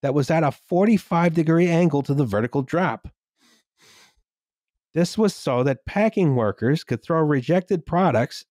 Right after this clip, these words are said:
down into the grinder without needing to carry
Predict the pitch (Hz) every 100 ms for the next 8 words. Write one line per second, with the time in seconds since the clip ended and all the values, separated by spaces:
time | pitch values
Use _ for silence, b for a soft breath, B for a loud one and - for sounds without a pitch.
0 | - 143 214 233 196 185 185 165 139 190
1 | 185 110 127 117 113 139 160 120 123 156
2 | 151 - 135 131 135